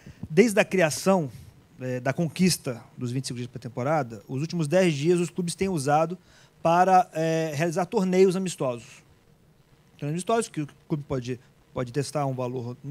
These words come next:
novo, começar a ter um ritmo competitivo. Isso, a princípio,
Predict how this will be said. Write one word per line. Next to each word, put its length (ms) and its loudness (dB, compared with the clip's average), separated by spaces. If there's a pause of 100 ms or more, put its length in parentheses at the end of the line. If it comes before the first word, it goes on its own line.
(120)
novo, 580 0 (320)
começar 680 2 (160)
a 120 -8
ter 320 -2
um 60 -4
ritmo 360 -4
competitivo. 680 -4 (460)
Isso, 280 0
a 40 0
princípio, 540 -6